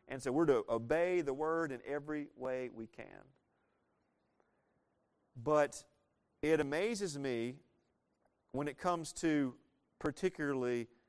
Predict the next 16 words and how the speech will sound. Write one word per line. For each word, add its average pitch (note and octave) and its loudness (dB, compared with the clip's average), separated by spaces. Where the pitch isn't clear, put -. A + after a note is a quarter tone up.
salvation, C3+ 0
how C3+ 2
people E3 -2
glorify A#2+ 2
their B2 2
free C#3+ -2
will. A2+ -4
And B2+ -4
I C3 -2
don't D3+ 0
like E3 0
that. A#2 0
And C3+ -4
I E3+ 2
think F#3+ -4
most F#3 0